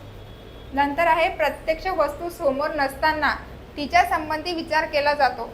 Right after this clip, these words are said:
आता एखादी वस्तू समोर नाहीये, पण आपण तिचा विचार करू शकतो. आता एखाद्याला सांगायचं की वाघ आहे, खूप डेंजर प्राणी आहे, मोठा आहे, तर आपण विचार करू शकतो.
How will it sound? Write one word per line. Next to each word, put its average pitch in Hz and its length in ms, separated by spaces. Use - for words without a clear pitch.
आता 254 200
एखादी 302 300
वस्तू 320 360
समोर 311 360
नाहीये, 330 300
पण 320 180
आपण 302 260
तिचा 311 200
विचार 302 320
करू 311 260
शकतो. 247 420
आता 262 180
एखाद्याला 302 460
सांगायचं 294 560
की 320 120
वाघ 285 360
आहे, 285 300
खूप 269 160
डेंजर 262 420
प्राणी 269 400
आहे, 277 340
मोठा 269 380
आहे, 285 160
तर 285 100
आपण 285 280
विचार 285 280
करू 311 220
शकतो. 285 280